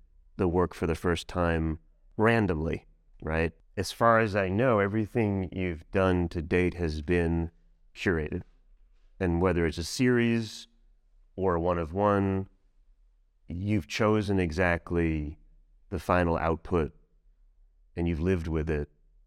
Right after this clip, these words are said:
before the collector has. Do you think in the f-, near future, medium future, you're gonna move to something that's more like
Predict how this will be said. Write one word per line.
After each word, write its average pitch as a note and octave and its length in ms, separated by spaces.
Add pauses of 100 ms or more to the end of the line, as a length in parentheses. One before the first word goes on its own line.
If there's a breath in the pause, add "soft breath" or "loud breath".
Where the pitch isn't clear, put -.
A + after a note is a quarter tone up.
(240)
before F2+ 320
the D#2+ 120
collector D#2+ 420
has. - 400 (840)
Do G2 100
you F#2+ 180
think - 760 (1120)
in F#2+ 180
the F2 120
f-, - 200
near F#2 300
future, F2+ 480
medium E2+ 360
future, F2+ 360
you're E2+ 120
gonna D#2+ 220
move E2+ 380
to F2 120
something E2 500
that's E2 200
more E2 260
like D#2+ 500